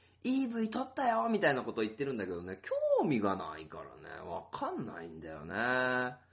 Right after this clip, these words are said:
うん、まあまあ、そんなこんなでね、あの、ポケモンライフをね、今更ながら、あの、楽しんでます。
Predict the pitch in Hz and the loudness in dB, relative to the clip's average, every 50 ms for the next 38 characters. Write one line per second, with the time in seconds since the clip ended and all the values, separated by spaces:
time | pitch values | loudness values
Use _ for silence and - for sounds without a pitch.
0 | _ - - - - _ - 95 101 101 95 92 90 87 87 85 85 82 82 80 | _ -20 -20 -20 -20 _ -2 0 2 2 2 2 0 0 -2 -2 -4 -4 -6 -6
1 | 80 82 82 90 110 123 120 113 110 135 165 151 117 98 - - - - - - | -6 -6 -2 2 6 8 8 8 8 8 6 8 6 6 4 0 -10 -18 -20 -20
2 | - - - 131 127 123 123 123 131 170 185 175 139 107 90 90 98 139 175 196 | -14 -6 -4 -2 0 2 2 2 2 2 2 2 2 2 0 0 -2 -2 -2 -2
3 | 196 - - - 113 113 107 101 95 92 90 90 87 - - - - - 120 117 | -4 -6 -4 0 2 2 2 2 0 0 0 -2 -4 -6 -8 -6 2 4 4 4
4 | 117 123 120 123 123 131 147 160 175 170 - - - 92 82 73 76 98 107 110 | 4 2 0 2 8 10 10 10 10 8 4 -2 -6 -8 -8 -6 -4 -4 -6 -6
5 | - - - _ _ _ - - 131 117 107 110 - 120 113 117 113 120 156 208 | -6 -12 -20 _ _ _ -6 -4 -2 0 0 0 2 2 4 4 4 4 2 2
6 | 359 359 330 165 117 92 80 87 85 82 78 76 - - 95 95 104 - 170 180 | 2 2 2 4 2 2 2 -2 -4 -6 -6 -8 -10 -10 -8 -8 -8 -6 -6 -6
7 | 170 139 123 139 143 - - | -6 -6 -6 -8 -8 -10 -18